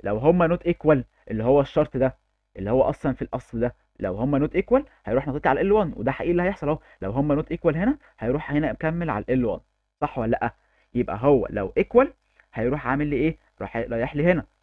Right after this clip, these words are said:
صح؟ طيب لو هو نوت ايكوال هيروح رايح، رايح لي على ال ال وان. طب هنا بقى نفس الكلام، هنا لو نوت ايكوال هيروح رايح لي على ال ال وان،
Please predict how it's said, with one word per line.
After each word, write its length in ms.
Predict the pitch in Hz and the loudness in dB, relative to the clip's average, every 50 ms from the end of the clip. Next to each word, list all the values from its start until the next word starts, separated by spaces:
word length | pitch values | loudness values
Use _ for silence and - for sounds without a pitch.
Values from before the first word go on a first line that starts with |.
| _ - | _ -2
صح؟ 200 | 160 214 - - _ _ _ _ _ _ _ _ _ _ _ _ - | -2 -2 -2 -4 _ _ _ _ _ _ _ _ _ _ _ _ -4
طيب 180 | 110 98 92 - _ _ _ _ - | -4 -4 -4 -6 _ _ _ _ -2
لو 240 | 117 113 117 113 | 0 0 0 0
هو 320 | 110 120 147 170 180 170 160 | 0 2 4 6 6 6 6
نوت 180 | 156 165 - 175 | 4 2 -2 -2
ايكوال 280 | 175 - - 175 156 | -2 0 0 0 0
هيروح 300 | 127 104 113 131 131 - | 0 0 -2 -2 -2 -2
رايح، 340 | 131 113 120 135 131 156 - | -2 -4 -2 -4 -4 -6 -6
رايح 220 | 117 120 - - 147 | -4 -4 -4 -4 -4
لي 60 | 131 | -4
على 120 | 113 110 - | -4 -4 -4
ال 60 | - 123 | -4 -2
ال 160 | 131 123 120 | -2 -2 -4
وان. 180 | 113 98 92 - _ _ _ _ _ _ _ - | -6 -8 -10 -14 _ _ _ _ _ _ _ -14
طب 120 | 90 - | -12 -12
هنا 200 | - - 143 143 | -8 -4 -2 0
بقى 140 | 135 113 117 | 0 0 0
نفس 200 | 147 147 - - | -2 -4 -8 -12
الكلام، 320 | - - - 131 - 226 - _ _ _ _ - | -10 -4 0 0 0 0 0 _ _ _ _ -2
هنا 180 | 139 135 117 | 0 0 0
لو 180 | 107 104 104 107 | 0 -2 -2 -2
نوت 200 | 143 175 - 190 | -2 -2 0 0
ايكوال 320 | 214 - - 240 247 - - _ _ - | -2 2 2 0 0 0 -2 _ _ -10
هيروح 340 | 98 110 120 135 147 - 127 | -6 -4 -2 -2 -4 -4 -6
رايح 300 | 110 113 113 131 - 160 | -4 -4 -4 -4 -2 -2
لي 80 | 151 | -2
على 100 | 143 127 - | -2 -2 -2
ال 60 | - 110 | -4 -2
ال 120 | 123 139 | 4 6
وان، 220 | 160 190 208 170 | 6 6 6 2